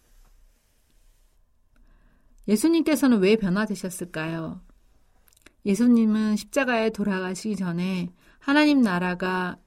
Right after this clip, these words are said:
이 권능으로 임하는 것을 이 세 명의 핵심 제자들에게 직접 보여주셨습니다. 그런데 왜 예수님은 아무에게도 이 사실을 알리지 말라고 했을까요?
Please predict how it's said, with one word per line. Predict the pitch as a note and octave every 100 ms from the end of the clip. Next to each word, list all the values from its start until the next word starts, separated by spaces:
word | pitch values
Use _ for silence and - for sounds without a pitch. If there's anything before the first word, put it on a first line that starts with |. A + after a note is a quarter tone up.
| _ _ _
이 | - G#3 -
권능으로 | - G#3+ A3+ C4 B3+
임하는 | G#3 F#3+ G#3 G#3 F#3
것을 | E3 - A#3+ C4+ C#4 _ _ _ _ _ _ _ _ _ _ _ -
이 | G3
세 | F#3+ C4
명의 | C4 B3 A3+
핵심 | A#3+ - B3
제자들에게 | G3 F#3 F#3+ F3 D#3+ E3
직접 | F3 - - F3
보여주셨습니다. | F#3+ F#3 F3+ F#3 F3+ - D#3+ D#3+ D#3+ E3+ - _ _ _ _ _ _ _ - - _ _ _ -
그런데 | B3 C4+ C4
왜 | A3+ A3 G3
예수님은 | G3 A#3+ A#3+ G#3 A3 A3+ G3+ F3+
아무에게도 | F#3 G3+ A#3+ A3+ G#3+ G#3+
이 | G3
사실을 | F#3+ B3+ B3 G#3+
알리지 | F#3 F3+ F#3+ F#3+
말라고 | E3+ E3+ F#3+ G3
했을까요? | G3+ G#3+ G3+ E3+ E3+ E3 F3